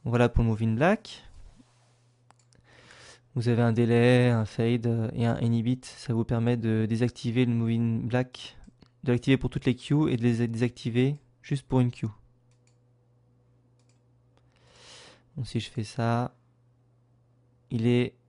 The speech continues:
en inhibition. La courbe, c'est la même chose que tout à l'heure.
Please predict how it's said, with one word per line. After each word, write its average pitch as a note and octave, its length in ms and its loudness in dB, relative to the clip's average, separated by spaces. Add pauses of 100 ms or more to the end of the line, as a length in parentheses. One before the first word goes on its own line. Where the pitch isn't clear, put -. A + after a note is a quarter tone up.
(320)
en B2 100 0
inhibition. A#2+ 480 -2 (3000)
La C#3 100 6
courbe, C3 460 4
c'est - 180 -8
la A#2 80 0
même A#2 160 0
chose A#2 240 -4
que - 100 -8
tout A2 220 -4
à A#2+ 40 -2
l'heure. D3+ 600 0